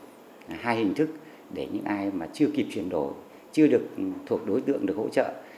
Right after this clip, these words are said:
thì vẫn có thể là kịp thời là có thời gian để chuyển đổi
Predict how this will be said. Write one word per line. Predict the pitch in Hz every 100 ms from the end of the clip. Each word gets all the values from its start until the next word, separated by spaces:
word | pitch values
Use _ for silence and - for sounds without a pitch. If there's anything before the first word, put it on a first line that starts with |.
| - -
thì | -
vẫn | - 151
có | 156
thể | 123 71 76
là | 71 69 - - - - - -
kịp | 104 98
thời | 104 87 -
là | 71 -
có | 76 101
thời | 90
gian | 104 101 -
để | -
chuyển | 73
đổi | 69